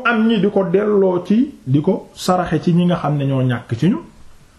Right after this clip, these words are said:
Yonent bi alayhi salaatu wa salaam ne, "Allahumma," maa ngi seedaloo buur Yàlla que ne naam, que ne, ah, kay, buur Yàlla ma digal loolu.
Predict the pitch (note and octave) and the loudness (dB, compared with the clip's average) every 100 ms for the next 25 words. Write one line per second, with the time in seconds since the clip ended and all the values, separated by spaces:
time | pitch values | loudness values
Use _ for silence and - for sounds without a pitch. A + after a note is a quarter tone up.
0 | - _ - G#2 D3+ F#3 E3+ D3+ C#3+ D3 | -20 _ -6 0 0 0 0 0 2 0
1 | C3+ C3 B2+ C3+ B2+ C3+ D3+ C3+ C3 D3+ | 0 -2 -2 0 2 0 0 0 0 2
2 | D3 C#3+ B2+ C3+ D3 C#3 C3 F#3 F#3+ F3+ | 0 0 0 0 0 -2 -2 -2 0 0
3 | F3 D#3 D3+ D3 D3 C#3 C3+ C3+ C3+ C3 | 0 2 2 2 0 0 -2 -2 -2 -2
4 | C3 C3+ C3 B2+ D3+ G3 - A#2 B2 B2+ | -2 -4 -4 -2 -2 -4 -2 0 0 0
5 | D#3 A#3+ C#4 - A2 D3 C#3+ C3+ B2 A2+ | -2 -2 -6 -4 -2 0 -2 -2 -2 -2
6 | G2+ G2 F#2+ F2 E2+ D2 | -2 -2 -4 -4 -4 -6